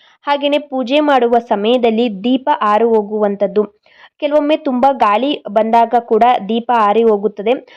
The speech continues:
ಅ, ಇಲ್ಲಾಂದ್ರೆ ಅದಾಗದೇ ಕೂಡ ಕೆಲವೊಮ್ಮೆ ದೀಪ ಆರಿ ಹೋಗುತ್ತದೆ. ಅದಾಗಿ ಅದೇ ನೀವು ಪೂಜೆಯ ನಂತರ ದೀಪಾರಾಧನೆ ಮಾಡಿರ್ತೀರಲ್ಲ, ಆ ದೀಪ ಏನಾದ್ರೂ ಆರೋದ್ರೆ ಮನಸ್ಸಿಗೂ ಕೂಡ ಸಮಾಧಾನ ಅನ್ನೋದೇ ಇರೋದಿಲ್ಲ.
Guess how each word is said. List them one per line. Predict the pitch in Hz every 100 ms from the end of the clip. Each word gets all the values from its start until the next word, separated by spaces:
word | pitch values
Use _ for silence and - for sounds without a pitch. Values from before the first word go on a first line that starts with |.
| -
ಅ, | -
ಇಲ್ಲಾಂದ್ರೆ | 277 277 285 277 320
ಅದಾಗದೇ | 220 208 254 262 226 233
ಕೂಡ | 247 240 233
ಕೆಲವೊಮ್ಮೆ | 240 220 214 220
ದೀಪ | 226 208 202 233 -
ಆರಿ | 202 214
ಹೋಗುತ್ತದೆ. | 208 196 202 196
ಅದಾಗಿ | - 202 202 262 277 294
ಅದೇ | - 208 226
ನೀವು | 240 214 233 -
ಪೂಜೆಯ | 233 233 262
ನಂತರ | 269 226 214 214 240 208
ದೀಪಾರಾಧನೆ | 214 220 226 220 214 214
ಮಾಡಿರ್ತೀರಲ್ಲ, | 214 196 196 214 214 202 220 -
ಆ | -
ದೀಪ | 202 233 233 277
ಏನಾದ್ರೂ | 240 220 220 233
ಆರೋದ್ರೆ | - 202 208 226 202 214
ಮನಸ್ಸಿಗೂ | 247 208 226 262 269
ಕೂಡ | 285 247 240 240
ಸಮಾಧಾನ | 214 190 214 240 240 233 220
ಅನ್ನೋದೇ | 208 208 208 226
ಇರೋದಿಲ್ಲ. | - 220 214 202 196